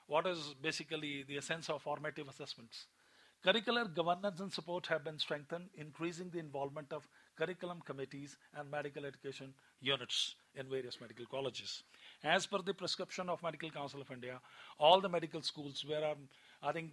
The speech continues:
we have more than four fifty plus. Am I right, Doctor Goel?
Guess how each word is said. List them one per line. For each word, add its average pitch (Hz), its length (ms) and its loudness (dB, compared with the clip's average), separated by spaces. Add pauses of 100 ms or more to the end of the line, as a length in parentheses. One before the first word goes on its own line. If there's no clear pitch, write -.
(120)
we 160 120 -2
have 147 240 6
more 151 200 0
than 151 160 -4
four 165 220 -2
fifty 156 320 -4
plus. - 500 -2 (200)
Am 143 100 -6
I 165 60 -2
right, 170 200 -2
Doctor 165 260 -8
Goel? 165 280 -12